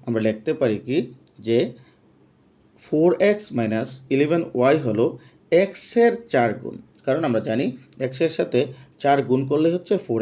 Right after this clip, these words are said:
এক্স হয়। তারপর বলছে কি, দেখো, এক্সের চার গুণ থেকে ওয়াই এর এগারো গুণ, মানে ইলেভেন গুণ আর কি, হ্যাঁ, তো গুণ এর সাথে কি বিয়োগ হবে, যেহেতু বিয়োগ চিহ্ন আছে। এই কথাটাই কিন্তু আমরা লিখেছি। দেখো, তিন নম্বর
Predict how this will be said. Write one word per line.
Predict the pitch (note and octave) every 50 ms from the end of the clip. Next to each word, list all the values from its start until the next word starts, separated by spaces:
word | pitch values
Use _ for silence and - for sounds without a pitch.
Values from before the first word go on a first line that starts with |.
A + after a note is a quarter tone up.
| G#2+ G2+
এক্স | - - - -
হয়। | A#2+ D#3 G#3+ - - - - _ _ _ _
তারপর | - D3 D3 F#3+ F#3+ D#3 C3
বলছে | B2 C3 - C3
কি, | A#2 G#2+
দেখো, | A2 G#2+ C#3+ - C#3 - _ _ _ _
এক্সের | - C#3+ E3 - - - - G3+ G#3 G#3 G#3 -
চার | - C3 A#2+ A#2 A#2 A#2
গুণ | C3+ D#3 D#3 D3 - -
থেকে | D#3 D#3+ D#3 - B2 A#2+ A#2 C#3 F#3 - - - - - - _ _ _ _ _ _ -
ওয়াই | C#3+ D3 D#3 F3 F3+ F3+ F3+ F#3 F3+ F3+ - F#3 F#3 F#3
এর | F#3+ F#3 - - - - C#3+ C#3+
এগারো | C#3+ C3 C#3 C3 A#2+ A#2+ A2 - -
গুণ, | G#2+ A2 B2 E3+ A#3+ D#4 - - _ _ _ _
মানে | - B2 B2 - - C3
ইলেভেন | C3 C3+ C#3+ C3+ C3+ C3 A#2 G#2+ -
গুণ | G#2 G#2+ G#2 G2+
আর | G#2 G2+ -
কি, | - D3+ G3+ - - - - _ _ _ _ _ -
হ্যাঁ, | - F#3 F#3 C3+ - C3
তো | - A2+ G#2+ A2 G#2+ A2+
গুণ | C3 E3 G3+ G#3+ - - - A#2+
এর | A#2 A2+ -
সাথে | C#3 B2+ F#3 F3+ -
কি | A#2+ G2 - D2 - - - - _ _ _ _ - - _ - C3 A#2
বিয়োগ | C3+ C#3 C3 B2 A#2 - A2
হবে, | F#2 E2+ D#2+ - G2+
যেহেতু | C3 C3 C#3 C3+ F#3+ D#3
বিয়োগ | C3 A#2+ A#2+ A#2+ A#2+ -
চিহ্ন | A#2+ G#2+ G#2 G2+ G#2
আছে। | G#2+ - - G3 - - - - _ - _ - E3+
এই | F3+ F3+
কথাটাই | - E3+ - C#3+ C3+ C3 B2 A#2+
কিন্তু | A2+ A2 A2+ A2
আমরা | G#2+ G#2+ G#2+
লিখেছি। | A2 G#2+ B2 C3+ C3 C#3 A2
দেখো, | G#2+ G#2 A2 A2+ -
তিন | C3 B2 B2
নম্বর | B2 A#2+ A#2+ A#2+